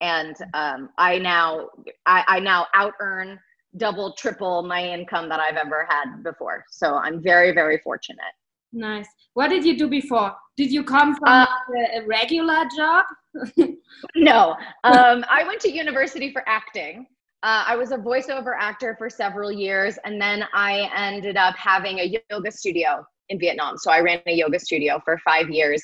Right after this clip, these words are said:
Speaker 1: in a nice little city called Saigon. It's not little, it's, like, millions of people, but, um, yeah, I lived in Saigon, or sometimes it's called Ho Chi Minh City,
Speaker 2: Mm-hmm.
Speaker 1: for five years, and I had a yoga studio.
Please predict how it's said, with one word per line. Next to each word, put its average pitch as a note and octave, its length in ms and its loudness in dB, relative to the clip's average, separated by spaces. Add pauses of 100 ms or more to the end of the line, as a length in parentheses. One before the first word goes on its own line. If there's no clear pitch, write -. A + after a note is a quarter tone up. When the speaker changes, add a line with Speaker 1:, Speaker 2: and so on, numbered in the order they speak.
Speaker 1:
in D#3 200 -4
a C#3+ 360 -2 (380)
nice C#4+ 280 4
little A3+ 200 6
city A3+ 300 4
called F3 260 2 (100)
Saigon. F3+ 540 4
It's - 160 -10
not C#3+ 160 -4
little, C#3 200 -2
it's, C3 140 -8
like, C#3 140 -4 (260)
millions A2 340 -8
of - 120 -2
people, F#2+ 340 0
but, - 120 2 (360)
um, E3 460 -2 (180)
yeah, F3+ 200 6
I G#3+ 140 6
lived G3+ 180 2
in G#3 160 -4
Saigon, D3+ 640 -4
or D3+ 120 -8
sometimes E3 360 -2
it's E3 140 -2
called D#3 180 0
Ho F3+ 120 2
Chi - 160 0
Minh D#3 240 -4
City, C3 340 -4 (720)
Speaker 2:
Mm-hmm. G#3+ 300 -6
Speaker 1:
for F#3 120 6
five E3+ 240 4
years, D#3 260 0
and E3 100 -2
I D3 100 0
had D3+ 140 -2
a D#3 60 0
yoga C#3 280 -4
studio. D#2+ 360 -12